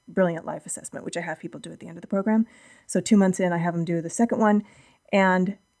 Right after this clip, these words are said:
she went from threes in satisfaction to nines and tens.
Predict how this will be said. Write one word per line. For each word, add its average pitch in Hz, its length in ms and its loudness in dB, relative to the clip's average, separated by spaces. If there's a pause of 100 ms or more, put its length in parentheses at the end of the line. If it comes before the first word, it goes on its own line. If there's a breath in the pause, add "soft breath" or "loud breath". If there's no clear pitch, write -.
(480)
she - 200 0
went 226 180 4
from 170 220 -4
threes 233 560 0
in 247 160 4
satisfaction 240 680 2
to - 140 -2
nines 185 380 2
and 185 140 2
tens. - 420 -10